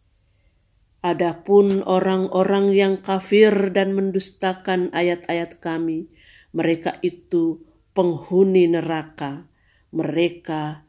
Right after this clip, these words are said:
kekal di dalamnya." Hai Bani Israel,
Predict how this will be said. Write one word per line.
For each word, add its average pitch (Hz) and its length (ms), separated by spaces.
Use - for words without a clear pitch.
kekal 170 800
di 160 80
dalamnya." 147 960
Hai 175 560
Bani 170 320
Israel, 160 1040